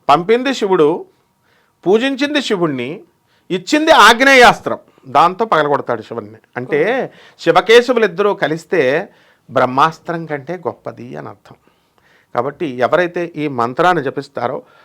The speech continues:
అర్జునుడు సంపాదించినటువంటి పాశుపతాస్త్రంతో సమానమైనటువంటి రక్షణ ఈ భక్తుడికి ఉంటుంది. అలాగే ఆ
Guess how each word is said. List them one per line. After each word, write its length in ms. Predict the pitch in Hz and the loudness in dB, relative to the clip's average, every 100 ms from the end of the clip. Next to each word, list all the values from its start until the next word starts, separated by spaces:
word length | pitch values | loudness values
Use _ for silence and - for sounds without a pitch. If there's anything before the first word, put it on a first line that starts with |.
| _ - | _ 0
అర్జునుడు 420 | 139 147 190 185 | 0 2 2 2
సంపాదించినటువంటి 960 | 180 170 185 185 185 185 175 180 170 | 0 4 4 4 0 -4 -2 -2 -2
పాశుపతాస్త్రంతో 1400 | 175 - 180 - 202 190 196 180 _ 190 180 180 175 185 175 | -2 2 2 2 -4 0 0 0 _ 2 2 2 0 0 0
సమానమైనటువంటి 1080 | 170 170 170 170 165 165 160 156 160 151 | 0 0 0 0 -2 -4 -6 -4 -2 0
రక్షణ 640 | 135 147 190 - 277 269 156 - | 2 2 2 4 6 6 4 0
ఈ 80 | 165 | -4
భక్తుడికి 480 | 147 139 - 156 135 | -2 -2 -4 -8 -8
ఉంటుంది. 340 | 120 107 95 - _ - - | -14 -18 -20 -20 _ -20 -2
అలాగే 720 | 139 160 190 190 208 185 123 - _ _ _ 123 | 4 6 6 6 4 4 2 -4 _ _ _ 2
ఆ 220 | 131 | 2